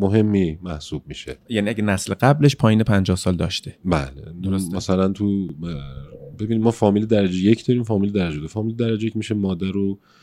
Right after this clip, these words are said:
Speaker 1: خواهر و برادر، پدر، اینا می‌شه درجهٔ یک، خاله و عمه می‌شه درجهٔ دو. اینها رو ما توی، اه، پروندهٔ مریضا می‌نویسیم. مثلاً اگر فردی دو تا خالش سرطان سینه داشته باشه، این، این یه ریسک خیلی مهمیه.
Speaker 2: مهم.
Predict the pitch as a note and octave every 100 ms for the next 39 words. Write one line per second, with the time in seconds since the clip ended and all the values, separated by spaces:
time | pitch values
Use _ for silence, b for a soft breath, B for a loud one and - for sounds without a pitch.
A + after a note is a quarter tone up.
0 | b b - F2+ F2+ F#2 E2+ D2+ D2+ E2+
1 | F#2+ G#2+ - F#2 E2+ G2+ A2+ F#2+ G2 F2+
2 | F#2 F#2 E2+ E2 E2+ G2+ A#2+ - G2+ G2+
3 | A#2 A#2 A#2 - A2 A2+ A2+ A2 G#2 G2+
4 | E2+ D2 C#2+ D2 C#2+ _ b b b b
5 | b b - A#2 A2+ B2+ C#3 C#3 C3+ C3
6 | C3 - D#2 G#2 G2+ G2+ F#2+ G2+ F#2+ F#2+
7 | G#2+ G2+ F2+ F#2 F#2+ F2+ C2+ C2+ - D#2
8 | D#2 E2 G#2 A#2+ C3 G2+ D2+ - b b
9 | b - A#2+ A#2+ A#2 G#2 C#3 - A#2 F2+
10 | D#2+ D2+ - - - F2 E2+ F2+ F2 -
11 | F2 E2+ F2 - F#2+ A2 C3 A#2 G2+ A2
12 | G2+ F2+ E2+ - E2+ D#2 C#2 C2+ - -
13 | _ _ _ _ _ G#2 F#2+ E2+